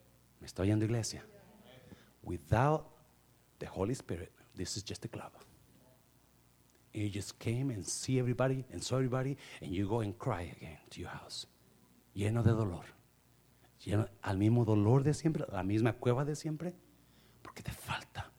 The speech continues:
el Espíritu. Oh, pero venga y reciba en el Espíritu. Y usted se va a ir, oh, oh my God. Gozo. Yo no sé de usted, pero otra vez, perdone que lo trae otra vez, el domingo en el servicio,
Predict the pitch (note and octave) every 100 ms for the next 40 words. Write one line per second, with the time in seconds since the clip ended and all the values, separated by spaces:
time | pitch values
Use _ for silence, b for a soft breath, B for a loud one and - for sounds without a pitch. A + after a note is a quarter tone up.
0 | _ - - - - - - - _ _
1 | _ _ _ - _ _ _ - A2+ A2
2 | A2 - F#2+ F2+ A2+ C3+ D3 B2 A#2 -
3 | C#3 A#2+ A2 G2+ F2+ - F#2+ E2 D#2+ B
4 | B B B - - - A2+ A#2+ B2 A#2
5 | F#2+ A#2 - A2+ - G2 G2 - F#2 -
6 | - _ _ - _ - - - - -
7 | - _ - - - - - - _ _
8 | - - _ - - - F#3 G3+ F3 D#3+
9 | - F3+ E3+ A#2+ G#2+ C#3+ G#2+ - - _
10 | G#2 A2 B2 A#2+ A#2+ - A2+ A2 A#2 C3+
11 | - - G2 F2 D2+ E2 D2+ A#2 - _
12 | - B2+ A#2+ C#3+ C#3 -